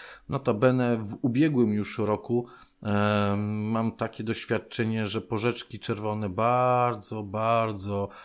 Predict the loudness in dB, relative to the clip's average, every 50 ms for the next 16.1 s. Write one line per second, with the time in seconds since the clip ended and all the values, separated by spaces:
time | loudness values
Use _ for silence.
0 | -20 -20 -20 _ -12 -10 -10 -4 -2 0 4 4 4 4 4 0 -4 -4 -2 -2
1 | -2 -2 -2 -4 -6 -4 -6 -8 -6 -6 -6 -4 -2 -2 -2 -2 -4 -4 -2 -2
2 | 0 2 2 2 2 2 0 2 2 2 0 0 0 -2 -4 -2 -2 -2 -4 -4
3 | -6 -8 -16 -20 -20 -20 -20 -20 -20 -20 _ -12 -8 -4 -2 0 2 2 2 2
4 | 2 2 0 0 -2 -2 -2 0 0 2 0 0 -2 -2 -4 -4 -2 -4 -6 -8
5 | -6 -6 -6 -6 -6 -6 -2 -2 -2 0 0 0 2 2 0 0 0 0 0 0
6 | 0 -2 -2 -2 -2 -2 0 2 2 2 2 0 0 0 -2 0 0 -2 -4 -6
7 | -12 -4 -2 -2 -2 -2 -2 0 0 2 0 -2 -2 -4 -2 -2 0 0 0 0
8 | 0 0 0 2 2 2 0 -2 -2 -2 -2 -2 -4 -6 -8 -12 -6 -4 -2 -2
9 | 0 -2 -4 -2 -2 -2 -2 0 -2 -2 -2 -4 -4 -4 -6 -14 -18 -18 -18 -18
10 | -20 -20 -20 -20 _ _ 6 6 8 8 8 6 6 4 4 2 2 2 2 2
11 | 2 0 0 0 0 0 0 0 0 -2 0 2 2 2 2 2 0 -2 -4 -4
12 | -4 -4 -4 -2 -2 0 0 2 2 2 2 2 2 0 0 0 0 0 0 0
13 | -2 0 0 2 4 4 4 4 4 4 4 4 4 2 0 -4 -6 -6 -4 -2
14 | 0 0 2 2 0 0 0 -2 -2 2 2 2 2 2 2 0 -2 -4 -6 -10
15 | -8 -6 -4 -2 -2 -2 0 0 0 -2 -2 -4 -6 -8 -4 -4 -4 -2 -4 -6
16 | -6 -8